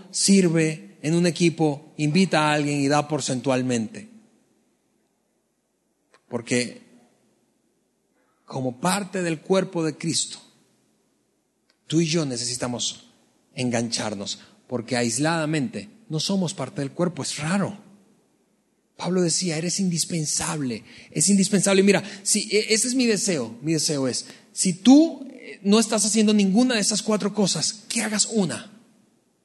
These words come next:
una, decide cuál. Acércate al módulo de información, al, ahí al equipo de Next, terminando la reunión, y decide cuál. Si estás haciendo una, mi deseo es que hagas dos. Si estás haciendo dos, mi deseo es que hagas tres.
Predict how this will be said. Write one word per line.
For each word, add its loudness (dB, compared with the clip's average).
una, 2
decide -2
cuál. -6
Acércate -2
al 2
módulo 4
de 2
información, 0
al, -4
ahí 2
al 6
equipo 0
de 0
Next, -2
terminando 0
la 2
reunión, 2
y 0
decide 2
cuál. 0
Si 2
estás 4
haciendo 2
una, 2
mi 2
deseo 4
es 0
que 0
hagas 0
dos. -2
Si -4
estás 2
haciendo 4
dos, 4
mi 2
deseo 0
es -2
que 0
hagas -2
tres. -2